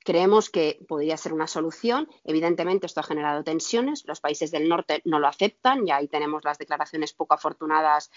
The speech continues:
eh, de los holandeses o la, pues, la posición intransigente de Alemania.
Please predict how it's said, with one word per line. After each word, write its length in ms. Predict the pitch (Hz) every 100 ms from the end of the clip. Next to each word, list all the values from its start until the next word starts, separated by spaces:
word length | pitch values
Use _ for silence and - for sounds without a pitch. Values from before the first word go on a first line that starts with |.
| -
eh, 200 | - 151 156
de 80 | 156
los 180 | 160
holandeses 720 | 151 151 160 185 214 - 143 143
o 60 |
la, 480 | 156 151 147 143 143
pues, 220 | - 160 151
la 140 | 131
posición 400 | 156 160 143 156
intransigente 800 | 151 156 151 156 - 151 160 151 - -
de 120 | - 170
Alemania. 600 | 165 190 220 254 302